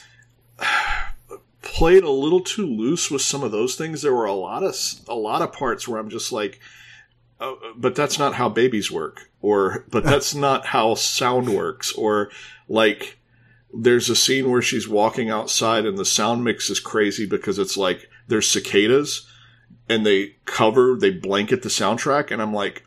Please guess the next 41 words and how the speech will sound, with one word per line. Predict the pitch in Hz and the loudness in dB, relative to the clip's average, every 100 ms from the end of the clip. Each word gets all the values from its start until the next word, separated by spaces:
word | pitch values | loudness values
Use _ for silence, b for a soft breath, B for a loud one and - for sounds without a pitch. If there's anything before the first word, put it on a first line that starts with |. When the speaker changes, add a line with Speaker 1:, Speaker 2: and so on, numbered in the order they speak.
| - | -20
Speaker 1:
"What's | - - 95 98 101 110 - | -16 -12 -6 0 2 2 -2
the | 120 107 | -2 2
alien's | 110 120 110 101 | 2 2 -2 -2
reaction | 113 101 104 - 98 | 0 2 0 -4 -8
to | 101 95 | -8 -6
just | 104 98 - - | -4 -4 -4 -2
a | 98 | -2
cacophony | 92 92 - 95 95 98 95 | -2 -6 -2 -2 -2 -4 -4
of | 90 85 | -6 -8
insects?" | 113 123 - 80 - - - B B B B - | -8 -6 -4 -6 -8 -12 -12 B B B B 0
Or | 101 98 98 95 - B B | 2 4 2 0 -4 B B
the | 107 | -2
part | 101 113 107 | 2 2 2
where | 107 101 | 2 2
Emily | 107 104 98 | 0 0 0
Blunt | 87 104 104 | 0 0 -2
hides | - - 104 214 202 | -4 2 4 2 0
by | - 98 95 | -2 0 0
turning | - 127 110 104 | -2 -2 -2 -2
on | 104 123 | -2 0
a | 110 | 0
sprinkler. | - - 120 123 90 87 | -2 -2 -4 -4 -6 -4
Wouldn't | 90 101 | -4 -2
that | 98 98 | -4 -4
cause | - 98 92 | -2 -2 0
sound? | - 90 107 123 | -2 -2 -2 -2
Wouldn't | 95 95 | -2 -2
they | 90 85 | -4 -4
hear | 90 104 | -2 -2
the | 98 | 0
sound | 92 92 101 101 | -2 -2 -4 -6
of | |
the | 90 | -8
sprinkler, | - 104 107 139 | -8 -8 -4 -2
but | 127 95 | -2 -2
the | 101 92 | -4 -4
alien | 95 95 92 | -2 -2 -6
never | 90 95 | -6 -6
turns | 113 110 | -6 -8
its | 104 - | -8 -2
head? | 127 135 | -2 -2